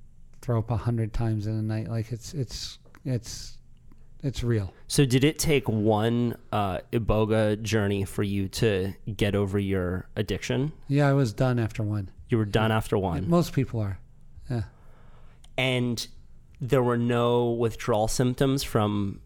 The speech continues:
Speaker 1: None.
Speaker 2: alcohol?
Speaker 1: None at all. None.
Speaker 2: And this is a consistent result for people,
Speaker 1: Pretty
Speaker 2: which,
Speaker 1: much the norm.
Speaker 2: which in we-, the Western scientific world, um,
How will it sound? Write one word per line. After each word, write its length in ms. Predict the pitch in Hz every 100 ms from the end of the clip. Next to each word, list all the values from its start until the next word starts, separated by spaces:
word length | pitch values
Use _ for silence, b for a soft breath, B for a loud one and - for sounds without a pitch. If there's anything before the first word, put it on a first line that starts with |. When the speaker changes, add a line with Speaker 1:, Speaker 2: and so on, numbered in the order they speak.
| - - - -
Speaker 1:
None. 260 | 120 107 -
Speaker 2:
alcohol? 840 | 101 107 - 117 120 117 117 117 127 -
Speaker 1:
None 280 | 156 147 107 - - -
at 100 | 127
all. 200 | 117 101 - - -
None. 260 | 131 113 - - - -
Speaker 2:
And 140 | 151
this 160 | 196 240
is 120 | 220
a 80 | 180
consistent 1160 | - 123 - - - 147 - 135 110 - - - - -
result 720 | - 120 117 107 127 131 - -
for 160 | -
people, 520 | 104 104 - - 131 160 -
Speaker 1:
Pretty 180 | 131 135
Speaker 2:
which, 100 | 131
Speaker 1:
much 260 | 127 -
the 100 | -
norm. 280 | 120 117 113
Speaker 2:
which 220 | 135 139
in 340 | 147 131 117 113
we-, 220 | 131 135
the 200 | 160 139
Western 340 | 131 151 170 143
scientific 480 | 123 113 110 107
world, 380 | 110 110 104 98 B B B B -
um, 420 | 110 104 - -